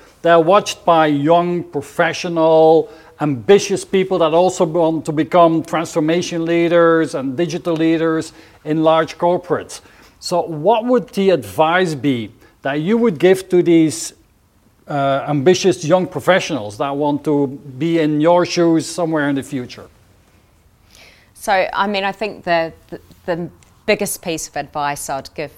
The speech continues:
Speaker 2: people is to just really be, be bold and take every opportunity that comes in your direction. I think, um, one of the things that has really driven my career is being open to new opportunities, and,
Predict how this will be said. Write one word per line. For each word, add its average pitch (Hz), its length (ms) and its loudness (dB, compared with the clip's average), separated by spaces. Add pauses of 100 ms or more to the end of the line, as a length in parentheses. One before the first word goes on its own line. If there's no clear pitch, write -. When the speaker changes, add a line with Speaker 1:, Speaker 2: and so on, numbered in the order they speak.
Speaker 2:
people 147 320 -12
is 135 160 -12
to - 140 -12
just - 280 -12
really 143 460 -8
be, 139 580 -10
be 160 160 -6
bold 170 640 -8
and 139 300 -8 (420)
take - 420 -4
every 165 320 -6
opportunity 156 640 -12
that 139 180 -14
comes 143 280 -16
in 143 80 -14
your 135 120 -12
direction. 135 480 -14
I 143 120 -10
think, 147 400 -10 (120)
um, 143 460 -12 (320)
one 165 220 0
of 160 80 -6
the 151 80 -6
things 143 520 -10
that 143 340 -10
has 143 600 -12
really 139 640 -10
driven 143 340 -10
my 147 200 -6
career 131 680 -10 (100)
is 143 340 -10
being 143 340 -8
open 143 380 -12
to 151 120 -16
new 139 180 -10
opportunities, 147 880 -12
and, 139 240 -10